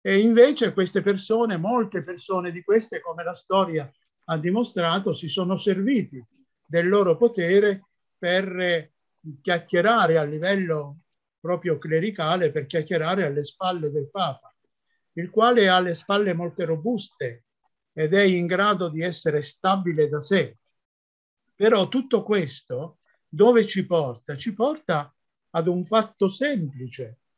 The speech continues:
e cioè che noi siamo intrisi di religione che abbiamo appreso al catechismo, e lasciatemi dire anche con una frase ad effetto che secondo me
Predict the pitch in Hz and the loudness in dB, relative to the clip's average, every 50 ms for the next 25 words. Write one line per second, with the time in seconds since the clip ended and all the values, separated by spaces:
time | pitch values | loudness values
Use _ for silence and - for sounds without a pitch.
0 | _ _ _ _ _ _ - 185 208 202 - 240 226 214 196 202 202 196 226 285 | _ _ _ _ _ _ -2 -2 0 2 4 6 6 6 4 4 2 2 2 2
1 | 311 269 214 185 180 165 - 233 226 226 226 214 196 190 196 202 202 196 196 262 | 2 2 0 0 -2 -4 -2 -2 0 0 0 0 0 0 0 0 0 -2 -4 -2
2 | 330 349 269 208 151 135 - 170 147 139 123 113 - _ _ _ _ _ _ _ | -2 0 0 0 -2 -6 -8 -12 -12 -12 -14 -16 -20 _ _ _ _ _ _ _
3 | _ _ _ _ _ _ _ _ _ - 160 160 151 202 247 277 240 220 208 202 | _ _ _ _ _ _ _ _ _ -12 -10 -6 -2 0 2 2 4 4 4 4
4 | 196 190 196 190 165 190 233 226 202 185 175 180 202 226 254 285 285 _ _ _ | 4 4 2 2 2 4 4 4 4 2 0 -2 -2 -4 -4 -6 -8 _ _ _
5 | _ _ _ _ _ _ _ _ 214 190 196 190 185 226 240 240 233 208 190 - | _ _ _ _ _ _ _ _ -2 0 0 2 4 4 4 4 2 0 -2 -2
6 | - 226 226 226 208 185 156 175 165 160 165 170 180 165 - 180 165 - 240 233 | 2 4 6 6 6 4 4 0 -2 -2 -2 -4 -8 -8 -8 -8 -6 -4 -2 -2
7 | 208 160 - 143 147 151 170 208 262 277 _ _ _ _ _ _ _ _ _ _ | -2 -2 -4 -8 -10 -8 -8 -8 -10 -10 _ _ _ _ _ _ _ _ _ _
8 | _ _ _ _ _ _ _ - 226 233 226 226 - - 233 202 196 196 254 269 | _ _ _ _ _ _ _ 2 2 2 2 2 -2 -2 -2 -2 0 2 2 2
9 | 254 196 233 208 190 185 170 214 233 226 202 175 165 175 196 214 208 202 185 156 | 2 4 2 2 2 2 2 2 2 2 2 2 2 2 0 -2 -2 -2 -4 -4
10 | 165 180 165 180 180 175 175 - - 208 202 214 208 208 185 165 151 160 - - | -4 -6 -8 -8 -6 -6 -6 -6 -4 -2 0 0 0 0 0 0 0 0 -2 -2
11 | - 220 214 190 196 - - 160 165 - - _ _ _ _ _ _ _ - 185 | -2 -2 0 0 -2 -4 -4 -4 -4 -4 -8 _ _ _ _ _ _ _ -6 -4
12 | 175 220 202 196 220 240 240 240 202 190 185 175 185 180 170 160 170 208 277 - | -2 -2 -2 2 2 2 2 2 0 -2 -2 -2 -2 -2 -2 -2 -2 -4 -6 -10